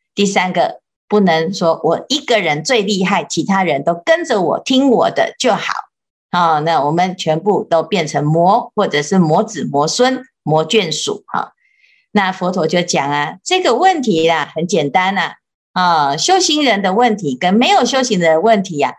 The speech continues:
最重要的关键点就是什么？都一样，叫做不知二种根本。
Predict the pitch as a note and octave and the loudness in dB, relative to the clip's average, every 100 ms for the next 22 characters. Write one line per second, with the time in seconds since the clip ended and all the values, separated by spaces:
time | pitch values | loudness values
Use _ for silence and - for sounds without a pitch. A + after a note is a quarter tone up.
0 | _ _ _ _ F#4 D#4+ A3 F4 D#4 B3+ | _ _ _ _ 0 0 0 0 2 2
1 | D4+ C4+ G3+ D#3+ D#3 - D#4 E4+ F4+ F#4 | 2 2 2 0 -2 2 2 2 0 -4
2 | F4+ F4 B3+ A3 F#3+ B3 - F#3 F3+ F#3 | 0 2 2 2 0 0 -2 0 0 2
3 | C#3 C#3 - - _ _ - C4+ C#4+ - | 2 0 -2 -10 _ _ 0 2 2 2
4 | A3 C4 D4 A#3 - - F3+ E3+ F#3 E3+ | 0 2 0 -4 -12 -2 0 0 0 -4
5 | E3 B3 A#3+ F#3 E3 - F3+ F3+ - - | -2 2 4 4 0 -2 0 0 0 0
6 | C#4+ C4+ A3+ G#3 F3 D#3 C#3+ C#3+ E3+ C#3 | 2 4 4 2 2 2 0 -2 -2 0
7 | D3 - F3 F3 B2 | -2 0 0 0 -4